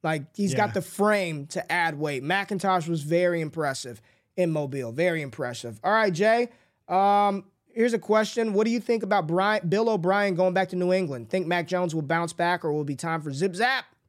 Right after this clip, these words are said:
Speaker 2: I, I think he will do better than he did last season. Whether he bounces back and returns value, I don't know. I've never been in on Mac Jones. I said he's a Q B two.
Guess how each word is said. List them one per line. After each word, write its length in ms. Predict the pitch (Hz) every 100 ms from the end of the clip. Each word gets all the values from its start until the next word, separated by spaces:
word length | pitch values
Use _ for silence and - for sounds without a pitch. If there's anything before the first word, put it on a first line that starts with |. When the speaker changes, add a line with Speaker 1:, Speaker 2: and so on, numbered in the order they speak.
| _ _ _ _ _ _ _ _ _ -
Speaker 2:
I, 80 | - _ _ _ _
I 120 | 131
think 280 | 156 185 175
he 200 | - 175
will 140 | 160 151
do 160 | 147
better 220 | 139 147
than 100 | 160
he 60 | 160
did 120 | 156
last 280 | 139 110 98
season. 320 | 92 110 107 131
Whether 220 | 135 147
he 120 | 147
bounces 440 | 127 143 170 165 127
back 440 | 147 180 240 220
and 100 | 170
returns 360 | 135 - 147 123
value, 560 | 117 151 196 214 226 139
I 120 | 117
don't 160 | 110
know. 320 | 113 135 190 196
I've 160 | 120 120
never 240 | 127 151
been 140 | 147
in 80 | 151
on 120 | 160
Mac 200 | 151 147
Jones. 320 | - 147 156 131
I 40 |
said 180 | - 117
he's 100 | 110
a 40 |
Q 180 | - 175
B 100 | 196
two. 480 | 190 190 190 190 185